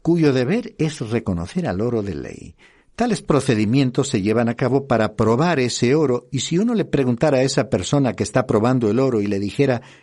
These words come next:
"Bueno, ¿no cree usted que eso es oro puro?", el hombre contestaría, "Por supuesto que es oro puro,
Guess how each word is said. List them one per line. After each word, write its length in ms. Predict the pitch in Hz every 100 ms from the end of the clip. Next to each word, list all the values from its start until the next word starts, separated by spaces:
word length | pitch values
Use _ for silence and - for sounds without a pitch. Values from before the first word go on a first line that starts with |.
| _
"Bueno, 340 | - 202 220 -
¿no 180 | 156 220
cree 200 | 285 285
usted 380 | 165 - 160 143
que 240 | 120 117
eso 280 | 135 - 104
es 200 | 120 -
oro 240 | 110 101
puro?", 420 | 82 80 101 220 - _ _ _ _ _
el 100 | 196
hombre 240 | 196 226 190
contestaría, 720 | 143 117 123 - - 117 98 - - _
"Por 200 | - 143
supuesto 640 | 131 160 139 262 233 - 90
que 140 | 110
es 160 | 95 -
oro 240 | 107 85
puro, 320 | - 240 98